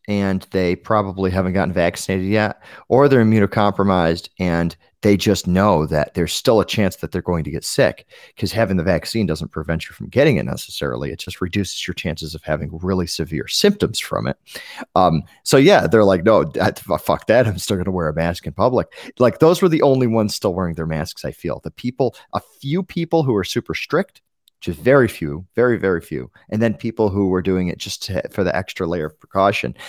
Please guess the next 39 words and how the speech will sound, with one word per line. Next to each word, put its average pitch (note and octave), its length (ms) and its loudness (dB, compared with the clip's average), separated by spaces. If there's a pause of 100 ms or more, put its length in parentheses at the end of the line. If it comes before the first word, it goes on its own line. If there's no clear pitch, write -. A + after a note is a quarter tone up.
(140)
And A2 80 2
it C3+ 60 4
was D#3+ 100 2
just - 240 0
a D#3 60 -2
couple, - 380 0 (180)
you F2 80 0
know, F#2+ 180 4 (240)
a, - 140 4 (320)
a A2+ 100 4
wedding A2+ 520 4
with, E2+ 120 0
like, E2 220 0
two B2+ 140 -2
hundred A2+ 320 -4
people. B2 360 -6 (320)
I G#2+ 120 4
wanna D3 180 4
say D3 240 2
there A#2+ 140 2
were, F#2+ 100 2
beside, C3+ 540 -2
like, A#2 200 2
all D3 140 6
the A3 80 2
staff B3+ 420 0
was G3 160 0
wearing G#3 300 0
'em, C4 140 -6 (500)
but G#2 340 2 (220)
as G2+ 180 -2
far B2+ 180 2
as B2 100 0
the F#2+ 80 -4
guests, - 520 -2
I F#2 60 0
would F#2+ 140 -2
say, F2 420 -4
like, F2+ 320 -4